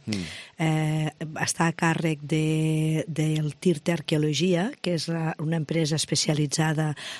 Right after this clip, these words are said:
Speaker 2: a realitzar les excavacions de les fosses de la Guerra Civil a Catalunya. He de dir que he participat en un parell de visites guiades, és molt interessant, l'exposició en si és molt interessant, però a més a més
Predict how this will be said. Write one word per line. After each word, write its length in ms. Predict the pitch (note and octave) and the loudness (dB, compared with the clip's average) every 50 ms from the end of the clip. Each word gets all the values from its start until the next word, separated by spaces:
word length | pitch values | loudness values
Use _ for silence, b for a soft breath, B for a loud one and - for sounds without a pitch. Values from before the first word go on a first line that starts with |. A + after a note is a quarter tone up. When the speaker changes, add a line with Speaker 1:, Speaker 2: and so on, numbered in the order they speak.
| B | B
Speaker 2:
a 100 | B E3+ D#3+ | B 0 2
realitzar 640 | D#3+ D#3+ D#3+ D#3+ D3+ - E3+ E3 E3 F3 G3 - E3+ | 2 2 2 2 2 2 4 4 4 4 2 2 2
les 180 | E3 D#3+ C#3+ D#3 | 0 2 2 2
excavacions 680 | - - - D#3+ E3 C#3 - - F3 D#3 D#3+ D#3+ D#3 | 0 0 0 0 0 0 2 2 2 2 2 2 2
de 80 | E3 D#3+ | 2 4
les 200 | D#3 D#3 - - | 4 4 2 2
fosses 340 | - E3+ D#3+ C#3+ D#3 D3+ D3+ | 2 2 2 2 0 0 -2
de 80 | E3+ D#3+ | -2 -2
la 80 | D#3 | 0
Guerra 240 | D3 D3 C#3+ D3 D3 | 0 0 0 0 0
Civil 320 | - - D#3 D3 D#3 D3 | 0 0 0 0 0 -2
a 60 | D3+ D3 | -2 -4
Catalunya. 580 | - D3+ - D3+ C#3+ D3 C#3+ C#3 C3+ C3+ C#3 B B B B B B B B B B B | -6 -6 -4 -4 -2 -2 -2 -4 -4 -6 -8 B B B B B B B B B B B
He 140 | - D#3+ E3 | -2 0 2
de 100 | E3 E3 | 2 2
dir 140 | E3+ E3+ D3+ | 2 0 0
que 100 | - E3+ | 0 -2
he 40 | D3+ - | -2 -2
participat 640 | D#3+ D3+ - - D3+ - - D3+ - E3 D#3 - E3+ | -4 -6 -2 -2 -2 0 0 0 0 -2 -2 0 -2
en 80 | D#3 | -2
un 100 | D#3 D#3+ C#3+ | -2 -2 -2
parell 280 | D#3+ D3+ D3 D3+ D3 | -2 0 0 0 0
de 120 | D3+ D#3 D3 | 0 -2 -2
visites 420 | D#3 D3 D3 D#3 D3 - D3 C#3+ | -2 -2 -2 -4 -4 -4 -4 -4
guiades, 400 | D3 D#3 D3+ D#3 D#3+ F3+ F3+ E3+ | -2 0 0 2 2 2 2 2
és 220 | E3+ D#3+ D3+ - - | 2 0 0 -2 -2
molt 320 | D3 D#3 E3+ F3 E3+ E3 | -2 0 2 2 2 0
interessant, 580 | D#3+ D3 - D3+ D3 C#3+ - - E3 E3 E3+ A3 | -2 -2 -4 -6 -4 -4 -4 -2 -2 -2 -2 -2
l'exposició 720 | - D3+ - - F#3 E3 D3 E3 D3+ - - F3+ E3+ D#3+ | -2 -2 0 2 2 2 2 2 2 4 4 4 2 2
en 80 | D#3 - | 2 0
si 240 | - - E3 D#3+ D3+ - B B B B B B B B | 2 2 2 0 0 -2 B B B B B B B B
és 180 | - E3 D#3+ D3+ | -4 -2 0 2
molt 180 | F3+ F3+ E3+ D#3+ | 2 2 2 2
interessant, 560 | C#3 - D#3 D3+ D3 - - E3+ E3+ F3+ F3 | 0 0 -2 0 0 0 0 2 0 0 0
però 160 | - F3+ E3 | 0 0 0
a 20 | D#3 | 2
més 140 | E3 D3+ E3+ | 2 2 2
a 60 | D#3+ E3 | 2 2
més 300 | E3 E3 D#3+ D#3 - | 2 2 2 0 -2